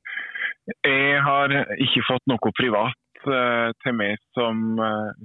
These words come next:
som antyder at dette ikke var kanskje rett å reagere på, eller, eh, som antyder at det var en god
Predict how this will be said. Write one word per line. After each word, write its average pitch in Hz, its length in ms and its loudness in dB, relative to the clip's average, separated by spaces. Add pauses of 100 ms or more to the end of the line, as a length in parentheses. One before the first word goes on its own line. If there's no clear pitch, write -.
som 113 180 0
antyder 101 480 0
at 101 180 -2 (120)
dette 95 300 -4
ikke 95 600 -2
var 95 240 0
kanskje 101 300 0
rett 95 240 -4
å 98 100 2
reagere 95 480 0
på, 101 140 -2 (180)
eller, 98 320 -2
eh, 95 320 -4 (640)
som 101 160 2
antyder 95 380 0
at - 100 -12
det 98 240 2
var 92 240 0 (320)
en 98 160 0
god 98 280 0